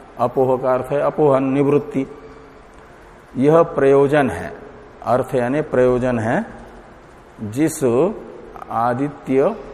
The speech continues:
विशेष ग्रहण का, उसे कहा जाएगा उत्कर्ष अपकर्ष अपोहार्थ। उसमें एक धर्म रहेगा उत्कर्ष अपकर्ष अपोहार्थत्व। ये उत्कर्ष अपो-, अ,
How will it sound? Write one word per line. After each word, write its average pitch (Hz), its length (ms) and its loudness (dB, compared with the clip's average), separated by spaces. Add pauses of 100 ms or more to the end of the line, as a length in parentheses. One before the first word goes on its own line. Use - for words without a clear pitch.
(500)
विशेष 147 580 -2
ग्रहण 120 340 -4
का, 92 240 -10 (1900)
उसे 151 300 2
कहा 127 300 0
जाएगा 117 760 -2 (200)
उत्कर्ष 147 540 -4
अपकर्ष 123 680 -4
अपोहार्थ। 117 880 -2 (800)
उसमें 147 300 -2
एक 131 120 -4
धर्म 127 260 -2
रहेगा 123 520 0 (520)
उत्कर्ष 143 580 -2
अपकर्ष 131 840 -4
अपोहार्थत्व। 123 1160 -2 (2000)
ये 156 260 2
उत्कर्ष 151 520 0
अपो-, 143 380 0
अ, - 280 0